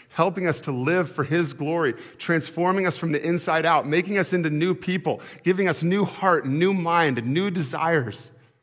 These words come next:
as he comes in and remodels the place and makes you into a new person.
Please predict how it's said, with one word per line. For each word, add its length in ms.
as 100
he 80
comes 340
in 100
and 120
remodels 760
the 80
place 580
and 100
makes 220
you 100
into 180
a 60
new 140
person. 480